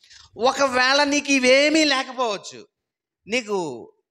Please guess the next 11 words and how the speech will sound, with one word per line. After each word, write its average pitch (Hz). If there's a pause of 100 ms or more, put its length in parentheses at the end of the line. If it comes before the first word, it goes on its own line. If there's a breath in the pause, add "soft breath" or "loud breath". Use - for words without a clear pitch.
(240)
అద-, 101
యెరూషలేము 202
లేకపోవచ్చు, 247 (460)
నీకు 214
హోలీ 214
శాంక్చురీ, 233
పరిశుద్ధ 220
స్థలం 226
లేకపోవచ్చు 214
ఆరాధించడానికి, 185 (640)
నీకు 226